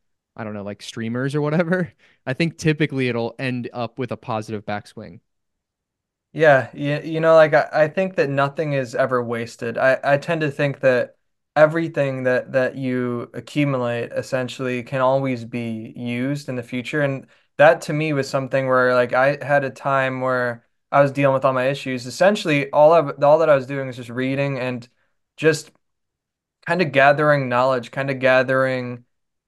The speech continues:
Speaker 2: experience and things that I knew would be helpful to learn, but I didn't really have it directed anywhere at the time. Um, and, and I,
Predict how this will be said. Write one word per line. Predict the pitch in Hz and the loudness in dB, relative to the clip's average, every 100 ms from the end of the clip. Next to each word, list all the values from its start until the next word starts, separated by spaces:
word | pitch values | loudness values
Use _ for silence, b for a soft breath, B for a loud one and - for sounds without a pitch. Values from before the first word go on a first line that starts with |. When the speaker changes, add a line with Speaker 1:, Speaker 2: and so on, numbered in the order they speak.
| _ | _
Speaker 2:
experience | 135 - - 135 151 151 | -10 -10 -4 -2 -2 -4
and | 143 135 | -6 -4
things | 147 151 143 | -2 -2 -4
that | - 135 131 - _ _ _ _ | 4 4 4 -2 _ _ _ _
I | 139 143 | 0 0
knew | 135 135 147 160 151 | 2 2 2 2 0
would | 143 | -2
be | 131 | -2
helpful | 123 131 127 135 | 0 0 0 -8
to | - 123 | -8 -2
learn, | 120 123 135 147 | 2 2 0 -2
but | 135 | 2
I | 131 | 2
didn't | 123 135 147 | 2 -2 -2
really | 147 143 139 131 123 123 - _ | -2 -2 0 -2 -4 -8 -16 _
have | - 135 | -2 -2
it | 127 | -2
directed | 117 127 139 - 120 | 0 0 0 -2 -4
anywhere | 117 117 117 | -4 -4 -4
at | 117 | -4
the | |
time. | 113 123 113 113 - _ _ _ - | -6 -4 -4 -6 -14 _ _ _ -2
Um, | 127 123 120 117 | 2 2 2 -2
and, | 139 135 - | -4 -2 -2
and | 143 | 6
I, | 143 139 | 6 6